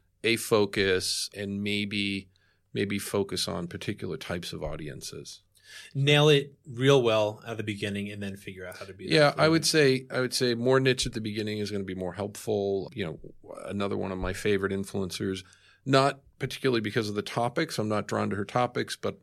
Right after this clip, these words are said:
Speaker 1: I met her and I've been following her and
Speaker 2: Mm-hmm.
Speaker 1: watching her business and watching her. Her base is growing, not significantly, but her engagement is off the charts.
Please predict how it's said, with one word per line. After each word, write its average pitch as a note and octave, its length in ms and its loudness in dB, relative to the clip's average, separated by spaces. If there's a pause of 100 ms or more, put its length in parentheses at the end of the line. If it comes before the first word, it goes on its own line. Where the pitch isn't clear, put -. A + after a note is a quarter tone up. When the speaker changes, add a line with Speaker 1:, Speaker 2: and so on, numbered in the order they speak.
(120)
Speaker 1:
I G2 80 -6
met G2+ 220 4
her G#2 220 4
and F#2+ 80 -2
I've F2+ 140 -4
been F#2+ 100 -8
following G#2+ 380 0
her B2 60 4
and C3 100 4
Speaker 2:
Mm-hmm. B2+ 60 0
Speaker 1:
watching F#2+ 280 -2
her F2+ 60 -4
business A2+ 580 0
and G#2+ 140 -2
watching G#2+ 340 -2
her. G2+ 340 0
Her E3 80 -4
base C4 300 2
is F#3 100 0
growing, E3+ 800 2
not D#3+ 320 0
significantly, D#3+ 640 0
but C3 140 -2
her A#2 80 0
engagement G#2+ 480 -2
is F#2+ 80 -4
off F2+ 180 -4
the - 80 -14
charts. - 680 -2